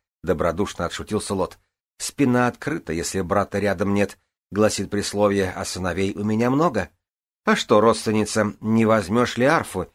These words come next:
и не сыграешь ли нам?" Маргейна отодвинула от себя остатки пропитанной мясным соком лепешки. "Уж больно много я съела, чтобы петь", нахмурилась она и вновь принялась мерить шагами зал,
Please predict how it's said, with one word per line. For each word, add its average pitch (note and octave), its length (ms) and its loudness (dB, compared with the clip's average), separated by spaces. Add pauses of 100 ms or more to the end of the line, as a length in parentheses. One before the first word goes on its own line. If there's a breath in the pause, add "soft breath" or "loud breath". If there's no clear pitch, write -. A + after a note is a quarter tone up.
и F#2+ 80 -4
не F#2+ 120 0
сыграешь C3 540 -2
ли F#2 100 0
нам?" F2+ 280 -2 (560)
Маргейна D#2 520 -4
отодвинула D#2 600 -4
от C#2+ 80 -8
себя E2 340 -4
остатки E2+ 420 -6
пропитанной E2 600 -6
мясным D#2 360 -8
соком D#2+ 360 -6
лепешки. - 520 -10 (1080)
"Уж F#2+ 200 -8
больно A2 340 -2
много G#2 320 -2
я G#2+ 140 -4
съела, A#2+ 440 -8
чтобы E2+ 340 -12
петь", - 360 -12 (280)
нахмурилась F2+ 640 -2
она A#2 280 0 (280 soft breath)
и F#3 100 4
вновь G2+ 380 2
принялась F#2 500 -2
мерить F#2 300 0
шагами E2+ 400 -2
зал, G#2 340 0